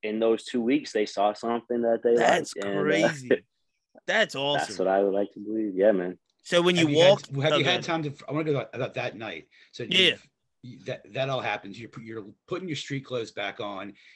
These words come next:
Speaker 3: It's happened. You've had the experience. Did you get to, like, the, the scene you kinda always see in the movies? Did you walk out to a dark theater and sort of look around, one more look before you
Speaker 2: <laughs> Like the
Speaker 3: walked
Speaker 2: empty
Speaker 3: out?
Speaker 2: arena.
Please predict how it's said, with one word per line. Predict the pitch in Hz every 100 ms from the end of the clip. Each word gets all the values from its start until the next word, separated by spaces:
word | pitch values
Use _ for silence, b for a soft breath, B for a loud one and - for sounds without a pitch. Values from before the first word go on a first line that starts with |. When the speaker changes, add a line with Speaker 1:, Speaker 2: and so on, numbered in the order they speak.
| b -
Speaker 3:
It's | -
happened. | - 107 107 110 101 -
You've | 98
had | 113
the | 107
experience. | 104 117 95 -
Did | 104
you | 98
get | 131 131
to, | - 127
like, | 113 101 _ _ _ _ _ _ _ _
the, | 110 120 - 90
the | 98 -
scene | - 135 131
you | 113
kinda | - 104
always | 98 107 107 104
see | 113
in | 98
the |
movies? | 98 98 101
Did | 101 98
you | 78
walk | 98 110 -
out | 101 -
to | 104
a | 85
dark | - 95 104 _
theater | 101 101 107 104
and | 85
sort | 101
of | 87 -
look | -
around, | - - 640 - - -
one | 127
more | 143 147 135
look | - -
before | - - 143
you | 123
Speaker 2:
<laughs> | -
Like | 214
the |
Speaker 3:
walked | 226 247
Speaker 2:
empty | 240 226 233
Speaker 3:
out? | 220
Speaker 2:
arena. | 233 226 226 226